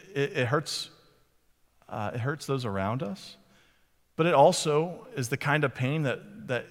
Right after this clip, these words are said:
you see Jesus taking, uh, that God is willing to absorb that pain,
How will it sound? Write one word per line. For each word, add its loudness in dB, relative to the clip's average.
you -4
see -6
Jesus -6
taking, -8
uh, -2
that 2
God 8
is 2
willing 4
to 4
absorb 2
that 2
pain, -4